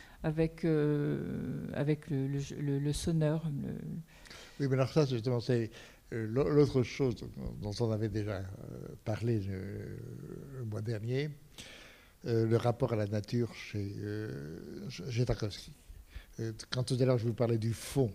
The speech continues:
Speaker 2: euh, de, de l'é-, le, le fond de l'écran, c'est-à-dire, euh, tout ce qui remplit, euh, le, le,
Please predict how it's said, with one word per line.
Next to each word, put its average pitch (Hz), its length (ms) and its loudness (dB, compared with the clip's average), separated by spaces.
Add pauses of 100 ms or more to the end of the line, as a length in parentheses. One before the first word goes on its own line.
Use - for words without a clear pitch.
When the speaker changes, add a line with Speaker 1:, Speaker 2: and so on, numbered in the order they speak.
(500)
Speaker 2:
euh, 101 220 -8
de, 98 140 -10
de 95 140 -4
l'é-, 98 240 -2 (440)
le, 110 180 2
le 107 140 2
fond 127 220 0
de 117 60 4
l'écran, 117 380 2
c'est-à-dire, 104 380 0
euh, 95 220 -4 (640)
tout 127 120 0
ce 113 80 0
qui 117 320 0 (360)
remplit, 123 760 0
euh, 98 640 -4
le, 98 280 -4
le, 95 180 -6